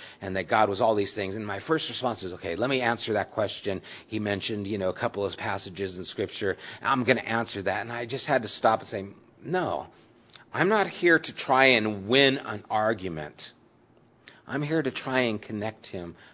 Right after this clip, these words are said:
to God." In fact, I think the whole reason this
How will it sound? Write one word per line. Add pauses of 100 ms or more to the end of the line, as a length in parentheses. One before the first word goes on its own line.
(100)
to
God."
In
fact,
I
think
the
whole (180)
reason
this